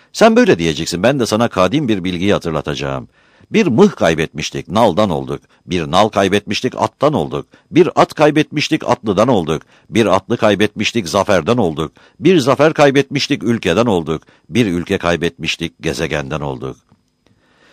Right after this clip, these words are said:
Ve bütün bunlar Rus aydınlarının işlerine geldi. Andrei Dmitrievich atıldıydı. Konstantinopollu bayan haklı. Ateşkes yapıyorlarmış gibi susup dini bilimin alanının dışına sürdüler. Ama kavga yine de bitmedi.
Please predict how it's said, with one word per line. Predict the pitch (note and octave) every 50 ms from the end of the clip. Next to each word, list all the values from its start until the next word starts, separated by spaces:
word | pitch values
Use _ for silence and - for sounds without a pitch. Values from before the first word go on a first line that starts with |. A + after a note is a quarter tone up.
| _ _ -
Ve | G#2+ G#2
bütün | A2+ - - D3+ D3 F#2
bunlar | D2 C2 C2 D#2 D#2+ C#2+
Rus | E2 B2+ - - A#1+
aydınlarının | C#2+ D#2+ D#2+ C2+ D#2+ D#2+ D2+ D#2 D2+ D#2 G2 G#2
işlerine | E2 D2 - - D2 D2+ D2+ E2+ F2
geldi. | C#2+ D2 C#2 C2+ C2+ A#1+ C2 B1+ A1+ A1 _ _ -
Andrei | F#2 G#2 G2 F2 G2+ F#2+ D#2+ C#2+
Dmitrievich | E2+ F2 F#2 - - D#2+ F#2+ G2+ E2+ F2 - D#2+
atıldıydı. | C#2 - - D2+ C#2+ C#2 D2 C2+ B1 C2+ B1+ B1 - _ _ _ _ _ _ - - - _ _
Konstantinopollu | - E3+ F#3 - G#3 G#3 F#3+ - G3+ G3+ G3 D3 F3+ F#3 F#3 F#3+ F#3 D#3
bayan | D3+ D3 D3+ D3 A#2+
haklı. | G#2 A2+ A2 - D#2+ D#2 C#2+ A#1 - -
Ateşkes | - - - D3+ - - B2+ C3+ -
yapıyorlarmış | A2 G#2 F#2 - G#2 F#2 F2 E2 E2+ D#2+ E2 G#2 G#2+ -
gibi | F2+ E2+ E2+ -
susup | - D#2 - - G#2 D2+ D2+ E2
dini | F#2+ F2+ D#2+ F#2+ A2 D#2
bilimin | E2 E2 F2 E2 A2 A2
alanının | E2 D2+ E2 E2 D#2 E2+ E2+ G2 G#2+ F#2
dışına | E2 D#2 - E2 E2+ E2
sürdüler. | - - D2 C#2 B1+ C#2 C2+ C#2 C2 A#1+ - _ _ _ _ _ - _ _
Ama | - E3+ G#3+ G3
kavga | - F3 F3 F3+ E3+ F#3
yine | C3+ F#2+ B2+ D#3 C3+
de | F#2 F#2 E2
bitmedi. | F2 - - C#2+ C#2+ C2+ C2+ B1+ A#1